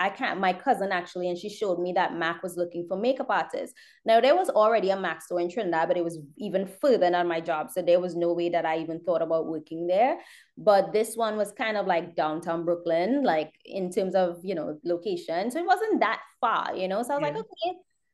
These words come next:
Speaker 1: So I fixed my resume on Sunday, sent it on Monday. Monday afternoon, they call me. Like, I, like, when I tell you when things supposed to happen, I didn't even have to do a makeup interview,
Speaker 2: Oh,
Speaker 1: which was
Speaker 2: good.
Speaker 1: kind of the thing that was supposed to happen when you do a mac, a mac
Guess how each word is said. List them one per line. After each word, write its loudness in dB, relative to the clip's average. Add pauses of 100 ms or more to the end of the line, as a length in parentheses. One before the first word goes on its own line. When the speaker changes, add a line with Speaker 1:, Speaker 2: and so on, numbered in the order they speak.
(120)
Speaker 1:
So 2
I 6
fixed 0
my 2
resume 2
on -2
Sunday, 0
sent -4
it -6
on -2
Monday. 0
Monday 0
afternoon, -4
they -4
call -6
me. -12 (140)
Like, 2
I, 4
like, 0
when 2
I 4
tell 0
you -2
when -2
things -2
supposed -2
to 2
happen, 0
I 2
didn't 6
even 0
have -6
to -8
do 0
a 2
makeup -2
interview, -8 (160)
Speaker 2:
Oh, -6
Speaker 1:
which 4
was 2
Speaker 2:
good. -8
Speaker 1:
kind 4
of -2
the 2
thing 2
that 4
was 0
supposed 0
to 2
happen -2
when -2
you -2 (120)
do 0
a -2
mac, -4
a -4
mac -4